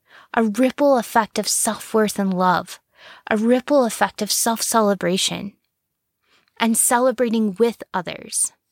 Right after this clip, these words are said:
John F. Kennedy, or at least this is attributed to John F. Kennedy, said, "A rising tide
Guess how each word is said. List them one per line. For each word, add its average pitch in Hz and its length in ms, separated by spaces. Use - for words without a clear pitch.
John 262 240
F. 262 160
Kennedy, 185 580
or 196 100
at 196 120
least 208 240
this 202 160
is 180 100
attributed 180 640
to 185 100
John 180 220
F. 175 160
Kennedy, 180 400
said, 175 440
"A 208 80
rising 208 480
tide 170 600